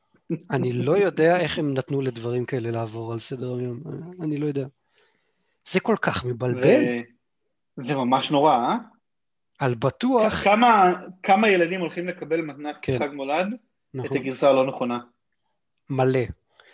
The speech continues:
Speaker 1: מלא, ואנחנו כבר ראינו גם אנשים, אנחנו ראינו <laughs> את האחוזי מכירה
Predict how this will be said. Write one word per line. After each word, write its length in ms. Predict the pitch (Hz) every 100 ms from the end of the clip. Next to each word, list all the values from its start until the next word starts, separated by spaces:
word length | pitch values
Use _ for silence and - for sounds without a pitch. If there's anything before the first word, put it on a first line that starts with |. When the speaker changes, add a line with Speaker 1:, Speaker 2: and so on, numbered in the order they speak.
| _ -
Speaker 1:
מלא, 260 | 131 131 165 131
ואנחנו 400 | 135 - 139 123
כבר 240 | 131 127
ראינו 420 | 135 190 175 147
גם 260 | 139 135 131
אנשים, 560 | 127 123 170 156 143 - - - -
אנחנו 240 | 147 156
ראינו 500 | 139 170 180 165 160 156
<laughs> 260 | - 156 151
את 140 | -
האחוזי 960 | 139 123 123 123 - - 143 120 135 170
מכירה 580 | 156 - 127 139 156